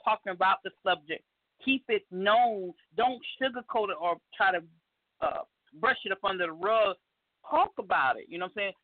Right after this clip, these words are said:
Like with me, if I could have talked about my molestation, I probably wouldn't have went down the road that I did. But, you know, we just as sick, sick as our secret. So it's a blessing that you're being able to talk about this today, and I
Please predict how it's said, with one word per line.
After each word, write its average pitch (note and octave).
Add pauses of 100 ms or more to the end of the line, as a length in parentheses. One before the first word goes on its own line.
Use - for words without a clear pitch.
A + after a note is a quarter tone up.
Like A#3
with G#3+
me, A#3
if F#3+
I A3
could A3
have G3
talked A3+
about F3+
my F3+
molestation, F3 (200)
I F3 (120)
probably G3+
wouldn't F#3
have E3+
went F3
down E3+
the D#3+
road E3
that D#3+
I C#3+ (120)
did. F3 (520)
But, A#3+
you G#3+
know, A3
we G3+
just F#3+
as E3+ (180)
sick, A3+ (240)
sick C4
as F#3
our D#3 (160)
secret. B3+ (400)
So G#3
it's A#3+
a F3
blessing G3+
that G#3 (100)
you're A#3
being F#3+ (120)
able G3
to -
talk G#3+
about F3+ (100)
this D3 (420)
today, D#3+
and D#3
I D#3+